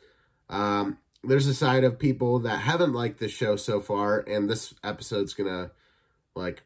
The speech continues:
they're really gonna like this episode, and it's gonna kinda turn it around a little bit for them. Or there's gonna be people, be people who,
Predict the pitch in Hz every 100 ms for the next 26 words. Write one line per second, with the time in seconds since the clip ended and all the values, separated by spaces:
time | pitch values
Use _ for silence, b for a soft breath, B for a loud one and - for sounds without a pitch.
0 | _ - 71 95 95 98 95 87 101 104
1 | 101 - 90 71 - 90 87 85 76 95
2 | 87 - 87 85 98 90 78 87 113 101
3 | 82 90 76 71 - 90 85 82 80 _
4 | 101 110 107 104 - 104 104 101 104 -
5 | _ _ - 113 - 117 113 107 101 101